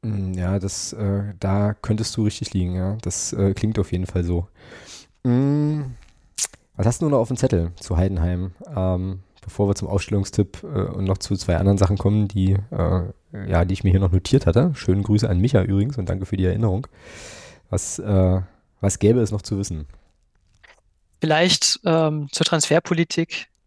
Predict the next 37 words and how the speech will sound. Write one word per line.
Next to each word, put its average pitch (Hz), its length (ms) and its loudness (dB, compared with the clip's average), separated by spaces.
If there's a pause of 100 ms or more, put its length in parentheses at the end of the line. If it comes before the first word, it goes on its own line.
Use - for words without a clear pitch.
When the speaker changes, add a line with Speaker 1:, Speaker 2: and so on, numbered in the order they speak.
Speaker 2:
Man 151 360 -4 (340)
kann 165 160 -2
meistens 160 380 4
nicht 185 140 2
viel 180 160 2
Geld 170 200 4
für - 120 -14
Spieler 156 240 2
in 156 60 0
die 147 100 2
Hand 156 200 -4
nehmen 151 260 -2
und 156 180 -10
hat - 140 -6
deswegen 151 480 0 (580)
in 147 100 -2
den 147 100 0
letzten 151 280 2
Jahren 151 240 4
so 151 60 2
ein 147 80 0
paar 160 160 2
Spieler 165 300 0
gefunden, 156 720 -4 (120)
die 143 220 -2
auch - 340 0 (580)
aus - 460 0 (300)
niedrigeren 170 560 -2
Ligen 160 240 -6
kommen 170 500 -2
und 147 540 -4
jetzt, - 720 -2 (160)
ähm, 151 420 -8
volle 165 340 -2
Kanne 151 220 -4
Leistung 151 380 0
liefern. 160 420 -4